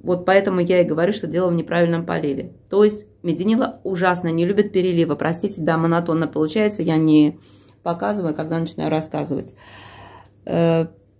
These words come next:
я сейчас покажу вам, какой грунт у них, э, сейчас на данный момент.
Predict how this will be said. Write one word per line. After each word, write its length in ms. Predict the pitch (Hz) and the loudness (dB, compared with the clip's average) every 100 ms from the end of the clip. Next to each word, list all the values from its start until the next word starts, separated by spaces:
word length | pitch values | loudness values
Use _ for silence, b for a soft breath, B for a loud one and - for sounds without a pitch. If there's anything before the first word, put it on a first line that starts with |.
| _ _ _ _ | _ _ _ _
я 180 | 185 196 | 0 0
сейчас 400 | 196 196 254 254 | 0 -2 -2 -2
покажу 520 | - 185 180 175 214 | -6 -4 -2 0 0
вам, 500 | 185 185 220 233 233 - _ _ _ - - - _ - - | 0 0 2 0 -2 -14 _ _ _ -18 -18 -20 _ -20 -4
какой 580 | 190 180 - 208 170 175 - _ _ | 0 0 4 4 4 0 -14 _ _
грунт 540 | 185 175 196 277 269 - | -4 2 4 6 4 0
у 140 | 185 | 0
них, 300 | 190 214 220 - _ | 2 0 -2 -10 _
э, 480 | 160 175 175 170 170 - _ _ - | 0 2 4 2 0 -8 _ _ -20
сейчас 420 | - 185 180 165 | -10 -2 0 0
на 100 | 180 | 0
данный 200 | 170 170 | 2 2
момент. 400 | 165 170 139 131 | 2 4 2 0